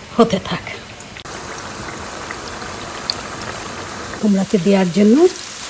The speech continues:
পেঁয়াজটা, মরিচটা ভাজা হয়ে গেছে, এতে একটু যারা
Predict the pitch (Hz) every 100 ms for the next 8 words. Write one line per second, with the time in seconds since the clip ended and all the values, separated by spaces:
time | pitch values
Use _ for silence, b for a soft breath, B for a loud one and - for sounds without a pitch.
0 | - 220 180 - - 220 233 - - -
1 | - - - 196 185 208 170 180 196 180
2 | 202 185 196 - 302 - 180 - - 339
3 | 277 220 208